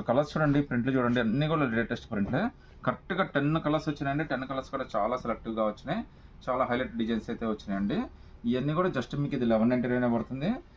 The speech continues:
అది కూడా ఫ్రీ షిప్పింగ్ అయితే వచ్చేస్తుందండి. With పాకెట్ అయితే వస్తుంది. లెంత్ కూడా మీకు ఫార్టీ ఫోర్, ఫార్టీ సిక్స్ లెంత్ అయితే వచ్చేస్తుందండి. ప్యాంట్కి అయితే with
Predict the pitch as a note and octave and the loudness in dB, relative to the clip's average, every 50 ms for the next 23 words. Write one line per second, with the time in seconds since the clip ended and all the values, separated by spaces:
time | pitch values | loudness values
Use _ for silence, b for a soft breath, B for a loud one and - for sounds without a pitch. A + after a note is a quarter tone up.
0 | B B - B2 A#2+ C#3 C#3+ F3+ F#3+ - - C3+ C3+ - - C#3+ - - C3 B2+ | B B -2 0 2 2 4 2 2 2 2 0 0 2 0 0 0 0 0 0
1 | B2 A#2 G2+ B2 A#2+ G#2+ G2 - - G#2 - - A2+ A2 B2 C3 B2 A2+ B2 - | 0 0 2 2 0 0 0 -2 -4 -4 -2 0 0 0 0 0 0 -2 -4 -4
2 | - C3 - C3 B2 A2 A#2 G#2 A#2 G#2 - G#2+ G2 F#2+ - - - G2 A2 D#3+ | -4 -2 0 0 2 2 0 -2 -2 0 0 0 0 0 -2 -4 -2 0 0 0
3 | A3 C4+ - B B B B B B B B2 B2 C3+ D3 C#3+ E3 E3+ F3+ F3+ F3 | 0 -2 -4 B B B B B B B 0 0 0 2 0 0 0 0 0 0
4 | D#3+ - D3+ - C3 B2+ - - D3 - D#3 C#3+ - - B2+ A#2+ - A#2+ A#2 - | -2 -4 -2 0 0 0 2 0 -4 -2 -2 -2 -2 0 0 0 0 -2 -8 -12
5 | C#3+ - B2 A#2 A2 A2 G#2 A2+ G#2+ - B2 A#2+ G#2+ - - G#2 F#2 - - - | -10 -6 -4 -2 -2 -2 -2 -6 -6 -4 -2 -2 -2 -4 -4 -6 -6 -6 -6 -6
6 | G2 F#2+ F#2+ G2+ C3 G#3 C4+ D4 B B B B B B B - C3+ C#3+ D#3+ D#3+ | -4 -4 -2 0 0 -2 -2 -4 B B B B B B B 2 2 2 2 0
7 | D#3 E3+ E3+ F3 F#3+ D#3 D3+ - | 0 -2 -4 -2 -2 -4 -4 -4